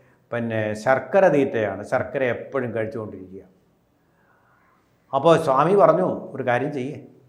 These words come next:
ഒരാഴ്ച കഴിഞ്ഞ് വാ, അപ്പം ഞാൻ കുട്ടിയോട് സംസാരിക്കാം." ഒരാഴ്ച കഴിഞ്ഞ് അമ്മയും മോനും കൂടെ വന്നു. അപ്പോൾ സ്വാമി പറഞ്ഞു, "മോനെ, ശർക്കര കഴിക്കരുത്, അത് ശരീരത്തിന് ദുർമേധസ് ഉണ്ടാക്കും, അതുപോലെ തന്നെ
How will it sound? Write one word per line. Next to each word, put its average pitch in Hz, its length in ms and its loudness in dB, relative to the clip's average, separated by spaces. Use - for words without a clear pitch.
ഒരാഴ്ച 127 400 0
കഴിഞ്ഞ് 123 280 -2
വാ, - 160 -10
അപ്പം 113 220 -6
ഞാൻ 120 180 -6
കുട്ടിയോട് 120 320 -4
സംസാരിക്കാം." 101 640 -12
ഒരാഴ്ച 156 340 8
കഴിഞ്ഞ് 170 200 6
അമ്മയും 160 260 4
മോനും 156 180 2
കൂടെ 147 120 4
വന്നു. 117 480 0
അപ്പോൾ 160 160 -4
സ്വാമി 147 300 -2
പറഞ്ഞു, 127 340 -2
"മോനെ, 135 360 -6
ശർക്കര 113 340 -6
കഴിക്കരുത്, 101 580 -10
അത് 120 300 -8
ശരീരത്തിന് 117 520 -4
ദുർമേധസ് 123 520 -4
ഉണ്ടാക്കും, 104 440 -10
അതുപോലെ 127 400 2
തന്നെ 117 320 -6